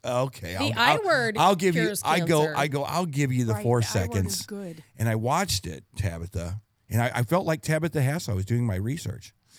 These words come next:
Speaker 1: And I watched it, and I go, and I did my own research. I said, "Okay, this is one source that says this is accurate. Let me go to another source." And, and it is true. So I guess what I'm saying is, why does Pfizer get to have the floor all the time? Pfizer has shown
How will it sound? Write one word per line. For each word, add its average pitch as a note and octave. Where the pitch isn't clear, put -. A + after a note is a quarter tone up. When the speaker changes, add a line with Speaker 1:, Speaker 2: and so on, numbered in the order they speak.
Speaker 1:
And B2+
I A#2+
watched A#2+
it, A#2+
and G2+
I G2
go, G2+
and A2
I G2
did G2+
my G#2+
own E3+
research. G2
I G2
said, G2+
"Okay, G2+
this A#2
is A#2+
one D3
source A2
that F#2
says F#2+
this F#2+
is F2
accurate. F#2
Let G3
me G#3
go G#3
to G3
another F#3
source." -
And, C3+
and D3
it E3+
is F3+
true. -
So G3+
I C#3
guess G#3
what F#3+
I'm D#3
saying A2
is, B2+
why D3+
does G3+
Pfizer D3+
get G2+
to G2
have G2
the F#2+
floor F#2+
all G2+
the F#2
time? F2
Pfizer D#3+
has C3
shown B2